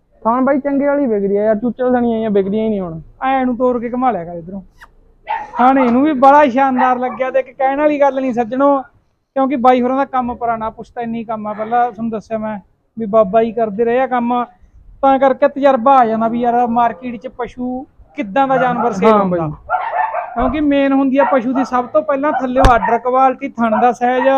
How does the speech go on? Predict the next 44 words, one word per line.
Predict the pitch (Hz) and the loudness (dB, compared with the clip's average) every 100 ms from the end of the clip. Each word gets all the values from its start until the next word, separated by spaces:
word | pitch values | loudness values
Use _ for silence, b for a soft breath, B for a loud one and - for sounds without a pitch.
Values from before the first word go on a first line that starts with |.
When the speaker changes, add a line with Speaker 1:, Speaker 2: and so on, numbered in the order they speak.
| 254 _ _ _ - | -2 _ _ _ 0
Speaker 2:
ਉਸ | 277 247 | 0 2
ਤੋਂ | 285 | 4
ਬਾਅਦ | 302 311 | 4 4
ਆਪਾਂ | 302 294 | 2 0
ਪਸ਼ੂ | 285 233 269 | 0 -2 -2
ਦੇ | 269 | -4
ਕੱਦ | 262 233 214 | -4 -6 -4
ਕਾਠ, | 240 247 240 | -4 -2 0
ਲੈਗ | 247 233 220 | 0 0 -2
ਸਕੋਰ | 220 - 262 | -6 -4 -2
ਤੇ | 254 285 | -2 -2
ਸਾਰੀਆਂ | 247 254 294 | -2 -2 -2
ਚੀਜ਼ਾਂ | 277 240 254 | -4 -4 0
ਬਾਈ | 196 | 4
Speaker 1:
ਹੈਟ | 214 | 4
Speaker 2:
ਬਾਅਦ | 240 | 6
'ਚ | |
Speaker 1:
ਵਾਲੀ | 220 196 | 6 6
ਆ | 151 | 4
Speaker 2:
ਦੇਖਦੇ | 156 | 0
Speaker 1:
ਬਾਈ। | 165 | -2
Speaker 2:
ਆ, | 190 | -4
ਹਨਾ? | 262 - _ - | -6 -8 _ -10
Speaker 1:
ਹਾਂ, | 165 151 160 170 | -8 -8 -10 -10
ਹੈਟ | 180 180 | -10 -8
ਵਾਲੀ | 180 175 | -4 -4
ਆ। | 175 _ - | -4 _ -4
Speaker 2:
ਇਹਨੇ | 262 | 0
ਕਿੰਨਾ | 220 - | 4 4
ਕੁ | 202 | 4
Speaker 1:
ਠੰਡੀ | - | 2
Speaker 2:
ਦੁੱਧ | - - | 0 0
ਪਾਇਆ | 254 | 0
ਰਾਹੁਲ? | 247 240 214 | 0 -4 -6
Speaker 1:
ਚੌਵੀ | - 262 294 277 | -4 4 4 4
ਪੱਚੀ | 285 294 | 0 0
ਕਿਲੋ | 269 | -2
ਦਿੱਤਾ | - - | -2 -4
ਬਾਈ | 180 175 | -6 -4
ਪਹਿਲੇ | 175 185 | -4 -2
Speaker 2:
ਪਹਿਲਣ | - 294 | 0 0
Speaker 1:
ਦਿਨ। | 247 170 | -2 -6
Speaker 2:
ਨੇ? | 131 - | -14 -14
Speaker 1:
ਹਾਂ। | 165 | -14